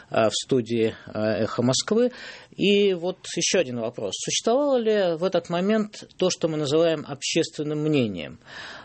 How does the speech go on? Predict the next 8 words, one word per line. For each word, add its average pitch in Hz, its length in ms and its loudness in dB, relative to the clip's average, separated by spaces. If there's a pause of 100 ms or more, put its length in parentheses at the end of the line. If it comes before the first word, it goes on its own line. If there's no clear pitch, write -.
(140)
А 117 300 4
ведь, 135 460 0
э, 139 260 4
расстрел 151 640 0 (160)
рабочей 127 640 -2
демонстрации, 123 800 0
патриотической, 131 1120 0
монархической, 123 960 0